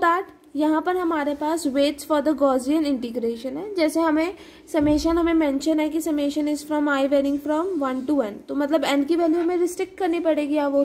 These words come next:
टू होगी, या वो थ्री होगी, या फ़ोर होगी, या फ़ाइव होगी, and so on। तो आपके पास ये table mention है कि जब n की value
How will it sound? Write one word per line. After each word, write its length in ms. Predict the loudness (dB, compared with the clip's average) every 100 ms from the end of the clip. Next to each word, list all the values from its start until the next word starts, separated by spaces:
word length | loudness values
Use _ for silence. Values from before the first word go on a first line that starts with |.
| 2
टू 160 | 2 2
होगी, 300 | 2 0 0
या 100 | -2
वो 160 | -4 -6
थ्री 180 | -2 2
होगी, 340 | 2 0 -4 -4
या 140 | -4
फ़ोर 320 | -4 -2 0 0
होगी, 280 | 0 -2
या 100 | -4
फ़ाइव 360 | -4 -2 -2 -2
होगी, 180 | -2 -2
and 200 | 0 0 0
so 100 | 0
on। 160 | -2 -6 -16 -20 -20 -12 -6
तो 60 |
आपके 360 | 0 0 0 -2
पास 260 | 0 0
ये 60 | 0
table 320 | 0 0 0
mention 420 | -2 -4 -6 -6
है 120 | -4 -2
कि 100 | 0
जब 200 | 0 0
n 160 | 0
की 80 | 0
value 260 | 0 2